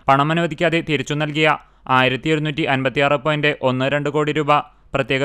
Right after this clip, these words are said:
വിഹിതമായി അനുവദിക്കുക. ലൈഫ് പദ്ധതി ഗുണഭോക്താക്കൾക്ക് ഫണ്ട് തടയുന്ന സമീപനം തിരുത്തുക, ആറുമാസത്തെ ക്ഷേമ പെൻഷൻ കുടിശ്ശിക അനുവദിക്കുക എന്നീ ആവശ്യങ്ങൾ ഉന്നയിച്ചാണ് ഒപ്പുമതിൽ സംഘടിപ്പിച്ചത്. പഞ്ചായത്ത് അംഗങ്ങളായ എം വി ഹൈദരലി,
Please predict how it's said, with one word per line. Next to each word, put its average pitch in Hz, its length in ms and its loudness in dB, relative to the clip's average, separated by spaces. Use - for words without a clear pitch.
വിഹിതമായി 147 420 -2
അനുവദിക്കുക. 123 400 -2
ലൈഫ് 131 260 2
പദ്ധതി 147 320 0
ഗുണഭോക്താക്കൾക്ക് 147 720 0
ഫണ്ട് 131 300 0
തടയുന്ന 147 320 0
സമീപനം 147 440 -2
തിരുത്തുക, 127 320 -2
ആറുമാസത്തെ 156 600 2
ക്ഷേമ 135 320 0
പെൻഷൻ 147 300 -2
കുടിശ്ശിക 160 300 0
അനുവദിക്കുക 156 420 -2
എന്നീ 156 140 0
ആവശ്യങ്ങൾ 135 400 -2
ഉന്നയിച്ചാണ് 143 440 -2
ഒപ്പുമതിൽ 139 520 -2
സംഘടിപ്പിച്ചത്. 127 540 0
പഞ്ചായത്ത് 131 360 2
അംഗങ്ങളായ 147 480 2
എം 123 120 -2
വി 131 100 2
ഹൈദരലി, 131 400 -2